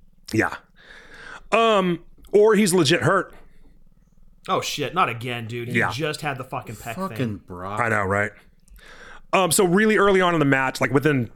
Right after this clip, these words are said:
Speaker 1: two minutes, Tito hits the flying burrito on Boris, uh, Zukov, and the Bolsheviks are out.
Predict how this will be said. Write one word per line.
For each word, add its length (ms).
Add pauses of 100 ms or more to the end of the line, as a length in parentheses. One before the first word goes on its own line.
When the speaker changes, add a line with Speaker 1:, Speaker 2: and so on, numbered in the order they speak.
(160)
Speaker 1:
two 320
minutes, 400
Tito 320
hits 160
the 80
flying 300
burrito 320
on 120
Boris, 460
uh, 220
Zukov, 420
and 80
the 60
Bolsheviks 480
are 80
out. 280